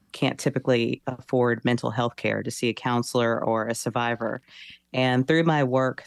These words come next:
through that organization, I was realizing the more I shared my story with people, the more that I talked about it publicly,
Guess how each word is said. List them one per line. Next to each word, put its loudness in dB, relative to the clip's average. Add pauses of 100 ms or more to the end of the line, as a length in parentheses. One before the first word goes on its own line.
through 4
that 2
organization, 0
I 0
was -2
realizing 2
the 0
more 2
I -2
shared 0
my -4
story 2
with -2
people, -4
the -2
more 4
that 0
I -2
talked -4
about -2
it -8
publicly, 0